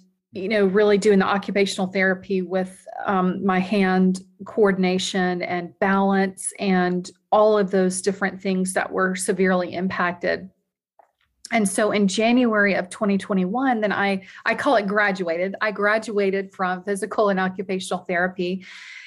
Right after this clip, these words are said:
And so I was finally able to drive again. And I had that independence of being able to take myself to appointments or ride to get coffee anytime I wanted to without having to depend on someone. And it was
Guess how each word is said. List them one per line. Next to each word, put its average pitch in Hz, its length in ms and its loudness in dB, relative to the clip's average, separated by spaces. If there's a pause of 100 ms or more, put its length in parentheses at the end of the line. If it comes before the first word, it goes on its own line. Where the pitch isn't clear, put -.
And 202 220 4
so 196 300 4
I 196 200 2
was 190 320 2
finally 220 420 0
able 202 220 0
to 214 120 -4
drive 208 500 0
again. 220 440 -2
And 185 120 -4
I 185 100 -2
had 196 520 -2
that 202 240 -2
independence 240 760 -4
of 196 200 0
being 202 200 -4
able 185 180 -4
to 190 140 -16
take 240 320 -6
myself 220 640 0
to 180 180 0
appointments 254 640 -4
or 190 220 0 (640)
ride 233 300 2
to 277 80 2
get 208 160 -2
coffee 277 500 2
anytime 254 380 -2
I 233 80 2
wanted 226 320 -4
to 233 160 -6
without 208 360 -2
having 214 320 -2
to 226 80 -6
depend 208 420 -2
on 202 140 -2
someone. 196 540 0
And 185 140 -2
it 190 100 -6
was 202 280 0